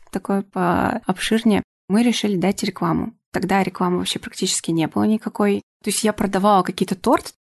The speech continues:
какой-то свадебный торт у меня заказывали тоже ребята со факультета. Понятно, что вот эта вот схема купить-продать, это было очевидно. Почему печенье? Я делала и печенье год назад, ну, тогда покупали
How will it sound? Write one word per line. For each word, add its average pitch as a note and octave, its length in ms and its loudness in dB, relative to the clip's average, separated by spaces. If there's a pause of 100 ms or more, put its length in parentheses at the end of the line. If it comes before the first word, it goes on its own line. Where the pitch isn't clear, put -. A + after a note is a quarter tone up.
какой-то - 300 -4
свадебный C4 500 6
торт A#3+ 300 -2
у A3 40 2
меня G#3+ 220 4
заказывали G3 600 0
тоже F#3 320 -2
ребята F#3 420 0
со - 360 0
факультета. F#3 580 -4 (140)
Понятно, A3 460 4
что F#3 560 2
вот - 120 -10
эта F3+ 140 -4
вот F3 100 -4
схема F3+ 400 0 (160)
купить-продать, F#3+ 920 0 (160)
это F#3+ 520 0
было G3 280 2
очевидно. F#3 560 2 (220)
Почему A3 320 2
печенье? C4+ 500 4 (180)
Я G#3 280 2
делала G3+ 380 4
и F#3 120 6
печенье F#3 460 2
год G#3 240 2
назад, A#3 380 4
ну, C4+ 120 4
тогда F#3+ 240 0
покупали - 460 -4